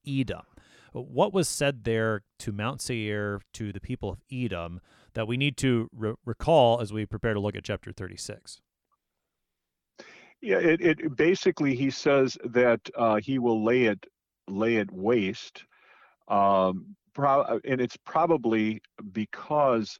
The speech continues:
Speaker 2: of the fact that, uh, they were, um, e-, m-, pr-, probably assisting, uh, Nebuchadnezzar in, in conquering Jerusalem. And, you know, Psalm, what is it, one thirty-seven,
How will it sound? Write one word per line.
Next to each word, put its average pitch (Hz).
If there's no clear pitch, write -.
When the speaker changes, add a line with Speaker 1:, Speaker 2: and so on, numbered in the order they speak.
Speaker 2:
of 110
the 110
fact 107
that, 104
uh, 95
they 113
were, 101
um, 90
e-, -
m-, 101
pr-, 117
probably 147
assisting, 92
uh, 87
Nebuchadnezzar 98
in, 85
in 90
conquering 90
Jerusalem. 80
And, 101
you 117
know, 95
Psalm, 98
what 90
is 82
it, 85
one 95
thirty-seven, 90